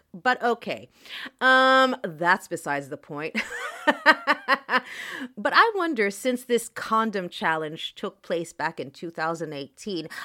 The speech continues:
I wonder now if on condom packages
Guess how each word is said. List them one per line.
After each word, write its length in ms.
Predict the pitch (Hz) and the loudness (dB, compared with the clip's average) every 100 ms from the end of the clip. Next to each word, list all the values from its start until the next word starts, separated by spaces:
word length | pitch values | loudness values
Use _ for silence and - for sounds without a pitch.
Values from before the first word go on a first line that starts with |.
| - | -2
I 120 | 330 | 0
wonder 380 | 330 339 294 262 | 0 -2 -2 -2
now 260 | 214 202 | -2 -2
if 180 | 196 190 | -2 -2
on 160 | 185 170 | -2 -2
condom 800 | - - 226 220 220 208 185 180 _ | -10 -4 0 0 0 -2 -4 -8 _
packages 1080 | - 185 185 165 143 135 127 135 151 - | 0 0 2 -6 -6 -6 -6 -8 -10 -16